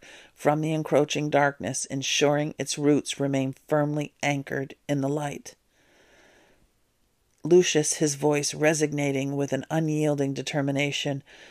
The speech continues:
spoke with the conviction of a warrior. "No longer shall we let fear dictate our path. With the Tree of Whispers as our unwavering ally,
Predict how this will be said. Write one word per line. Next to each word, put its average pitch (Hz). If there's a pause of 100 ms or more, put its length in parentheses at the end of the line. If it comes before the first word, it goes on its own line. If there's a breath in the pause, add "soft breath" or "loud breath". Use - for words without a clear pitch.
(200 loud breath)
spoke 151
with 156
the 147
conviction 156
of 143
a 135
warrior. 135 (440 soft breath)
"No 175
longer 170
shall 139
we 143
let 139
fear 151
dictate 139
our 135
path. 123 (400 loud breath)
With 160
the 143
Tree 170
of 165
Whispers 156
as 143
our 143
unwavering 151
ally, 147